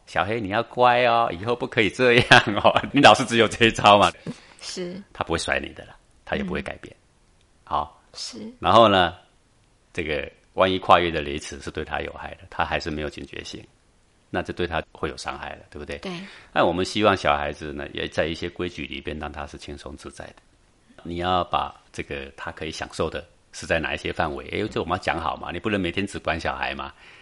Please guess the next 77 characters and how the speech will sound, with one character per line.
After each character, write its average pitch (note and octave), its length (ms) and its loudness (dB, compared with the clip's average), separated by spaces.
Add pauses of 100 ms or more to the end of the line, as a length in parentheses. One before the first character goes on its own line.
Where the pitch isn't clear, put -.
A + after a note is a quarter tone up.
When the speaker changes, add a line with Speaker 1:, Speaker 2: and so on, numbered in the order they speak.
(420)
Speaker 1:
小 D#2+ 140 -14
孩 E2 100 -6
的 E2 80 -6
权 - 240 -6
利 A2 140 0
是 F#2+ 80 -6
什 C#2+ 160 -8
么？ C2+ 100 -12
小 C#2 160 -8
孩 D2+ 100 -4
可 E2 140 -8
以 D#2+ 60 -4
享 D2 200 -8
受 G2 160 -2
的 D#2+ 80 -6
是 E2+ 120 -8
什 D2 120 -14
么？ C#2 120 -12
小 D2 120 -10
孩 D#2 140 -6
可 E2 140 -8
以 D2+ 40 -8
自 - 160 -12
由 D2 160 -8
发 D#2+ 220 -8
挥 D#2 160 -8
的 D2 100 -12
是 D2 120 -18
什 D2+ 160 -20
么？ - 80 -20 (640)
那 A#2+ 100 -4
再 B2+ 140 4
来， G#2+ 140 8
你 F#2 100 2
要 G#2 160 6
尽 A#2 220 0
的 F#2+ 100 2
义 B2 260 0
务 G2 220 -4
是 E2+ 160 -10
什 D#2+ 220 -12
么？ - 120 -18 (240)
你 E2 120 -8
必 A#2 160 -4
须 A2+ 160 -6
自 A2 100 -10
己 D#2+ 180 -10
要 F#2+ 120 -2
规 G2+ 160 -2
范 G2+ 160 0
自 G2+ 140 -6
己 F2 80 -8
的 D#2 120 -8
是 E2+ 160 -10
什 D2 160 -10
么？ C#2 120 -14
你 C#2+ 60 -12
的 D#2 100 -8
义 G#2 200 -2
务 F#2 140 -6
是 E2 100 -8
什 - 160 -10
么？ C#2 140 -8
人 F2 160 -4
有 G#2 100 -4
享 D#2 220 -4
受， G#2 140 -2
总 D#2+ 120 -4
要 F2+ 120 0
有 D#2+ 100 -6
义 F2 220 -6
务 E2+ 160 -8
嘛， - 260 -14
对 E2+ 100 -8
不 E2 80 -6
对？ D#2 280 -8
Speaker 2:
嗯。 - 160 -20